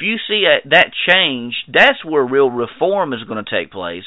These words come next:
That's where real change is gonna take place. But God changes the hearts of individuals. God has a love and compassion for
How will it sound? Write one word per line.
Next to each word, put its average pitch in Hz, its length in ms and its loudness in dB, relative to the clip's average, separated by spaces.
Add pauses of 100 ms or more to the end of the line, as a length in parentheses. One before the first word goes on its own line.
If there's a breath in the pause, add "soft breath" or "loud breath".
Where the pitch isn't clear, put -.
(380 loud breath)
That's 214 320 6
where 185 200 2
real 151 240 0
change 185 640 -2
is 110 100 -8
gonna 110 280 -8
take 110 260 -2
place. 92 340 -6 (460 loud breath)
But 131 320 -4
God 175 640 4 (480 soft breath)
changes 233 500 0
the 139 60 -2
hearts 131 500 4
of 123 160 -2
individuals. 107 680 -6 (720 loud breath)
God 196 280 6
has 208 260 4
a 190 80 4
love 202 340 6
and 208 140 -4
compassion 202 920 0
for 165 180 2